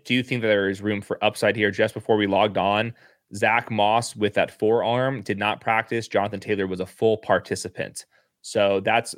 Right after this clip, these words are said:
very good news. This ranking assumes that Moss is out and Jonathan Taylor is in. In Jonathan Taylor's six healthiest games of the year, he's averaged fifteen half P P R points on fifteen expected points.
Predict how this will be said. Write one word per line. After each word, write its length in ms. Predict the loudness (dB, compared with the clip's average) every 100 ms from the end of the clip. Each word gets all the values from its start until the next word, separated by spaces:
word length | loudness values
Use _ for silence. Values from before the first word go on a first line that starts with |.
| -16
very 380 | -8 -2 0 0
good 180 | -2 -2
news. 300 | -2 -2 -4 -2
This 280 | -2 -2
ranking 400 | 0 0 0 -4 -4
assumes 640 | -6 -4 -2 -2 -6 -10 _ _ -4
that 140 | -2
Moss 300 | 0 0 0
is 80 | 0
out 180 | 0 0
and 80 | 0
Jonathan 280 | -2 -2
Taylor 480 | -4 -2 2 2 0 _ _ _ -2
is 200 | 0 0
in. 320 | -2 -2 -2
In 260 | -2 -4 -2
Jonathan 280 | 0 0 0
Taylor's 320 | 0 0 0
six 320 | -2 -4 -4
healthiest 500 | -4 -2 0 0 -2
games 460 | -2 -2 -2 -6 -10 _ _ _ _ -2
of 160 | -2
the 80 | 0
year, 280 | 0 2 2
he's 260 | 0 -6 -4
averaged 480 | -2 0 0 -2
fifteen 420 | -4 -2 -2 -4 -4
half 240 | -2 -2
P 120 | -2 0
P 60 |
R 120 | 0
points 340 | 0 -2 -4 -6
on 120 | -8
fifteen 320 | -4 -4 -4
expected 460 | -8 -4 -4 -4 -4
points. 380 | -2 -2 -2